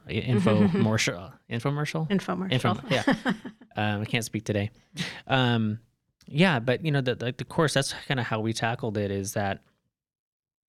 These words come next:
Speaker 1: accessing inner resource tools. We can't change, this life is not gonna slow down, and, and all the pointers say that it's, it's the opposite, it's speeding up. You know,
Speaker 2: Mm.
Speaker 1: that there's more data,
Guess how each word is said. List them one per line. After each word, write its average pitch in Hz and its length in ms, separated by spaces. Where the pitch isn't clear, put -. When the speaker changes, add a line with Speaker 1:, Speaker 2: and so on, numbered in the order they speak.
Speaker 1:
accessing 117 680
inner 113 580
resource 110 540
tools. 110 520
We 110 260
can't 143 300
change, 123 580
this 123 200
life 131 220
is 107 120
not 110 180
gonna 107 140
slow 107 260
down, 107 380
and, 101 180
and 107 140
all 113 180
the 110 100
pointers 107 800
say 107 300
that 107 200
it's, 117 240
it's - 120
the 113 60
opposite, 113 480
it's 107 140
speeding 117 420
up. 117 300
You 104 120
know, - 160
Speaker 2:
Mm. 92 80
Speaker 1:
that 104 140
there's 101 220
more 110 160
data, 107 500